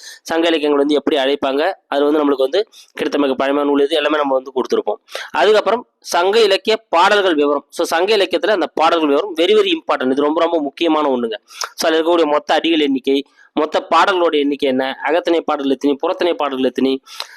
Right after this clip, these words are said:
ஆசிரியர் பெயர் தெரியாத பாடல்கள் எத்தனை, அதுல பாடிய புலவர்களோட பெ-, எண்ணிக்கை எத்தனை, பெண்பார் புலவர்கள் எத்தனை, அதிக பாடல் பாடியவர்கள் எத்தனை பேர், இது எல்லாமே நம்ம என்ன பண்ணோம், இதை பார்த்தோம். இது எல்லாமே முக்கியமான பாயிண்ட்ஸ். அப்புறம் சங்கம் பற்றிய குறிப்புகள் நம்மளுக்கு அடுத்து என்ன பண்ணியிருக்காங்க, சங்க இலக்கியம் அடுத்து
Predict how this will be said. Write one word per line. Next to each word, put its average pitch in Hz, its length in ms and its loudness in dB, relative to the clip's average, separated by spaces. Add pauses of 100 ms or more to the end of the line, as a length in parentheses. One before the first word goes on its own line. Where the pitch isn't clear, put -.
(120)
ஆசிரியர் 185 420 0
பெயர் 156 240 0
தெரியாத 185 320 2
பாடல்கள் 147 380 0
எத்தனை, 135 320 0 (160)
அதுல 135 220 -2
பாடிய 170 320 0
புலவர்களோட 175 540 2
பெ-, 139 160 0 (100)
எண்ணிக்கை 139 320 0
எத்தனை, 139 200 0
பெண்பார் 165 400 0
புலவர்கள் 139 340 0
எத்தனை, 131 240 0 (120)
அதிக 214 360 0
பாடல் 175 320 0
பாடியவர்கள் 147 400 0
எத்தனை 143 200 -2
பேர், 143 100 0
இது 139 160 2
எல்லாமே 143 220 0
நம்ம 127 160 -4
என்ன 127 120 -4
பண்ணோம், 156 220 0
இதை 127 120 0
பார்த்தோம். 135 280 -2
இது 120 140 2
எல்லாமே 143 280 0
முக்கியமான 120 500 -4
பாயிண்ட்ஸ். 98 300 -8 (560)
அப்புறம் 170 320 -2 (240)
சங்கம் 202 420 0
பற்றிய 170 300 0
குறிப்புகள் 135 460 0
நம்மளுக்கு 151 260 2
அடுத்து 175 160 -4
என்ன 170 100 0
பண்ணியிருக்காங்க, 143 440 -2
சங்க 160 260 -2
இலக்கியம் 165 280 0
அடுத்து 147 280 0